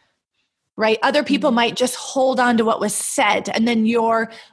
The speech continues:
Speaker 1: more focused on the words and the meaning that those words carry.
Speaker 2: Yeah. So how do you do when you don't know? When you actually, for example,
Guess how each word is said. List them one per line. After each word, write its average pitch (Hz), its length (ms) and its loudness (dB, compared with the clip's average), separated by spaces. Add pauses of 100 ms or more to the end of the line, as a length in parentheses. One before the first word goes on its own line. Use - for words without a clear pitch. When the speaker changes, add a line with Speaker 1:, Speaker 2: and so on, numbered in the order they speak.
Speaker 1:
more 262 560 0
focused 220 580 -2
on 214 200 2
the 208 100 2
words 202 800 0
and 202 180 2
the 202 60 0
meaning 202 480 2
that - 340 -2
those 202 260 -2
words 202 460 0
carry. - 560 -2 (640)
Speaker 2:
Yeah. 180 220 -6 (580)
So - 200 0
how 359 200 2
do - 220 -6
you 240 380 0
do 240 320 0
when 202 180 0
you 190 100 0 (120)
don't 196 240 -2
know? 175 500 -4 (720)
When 220 140 2
you 214 100 0
actually, 208 500 0
for 202 140 -2
example, 190 560 -2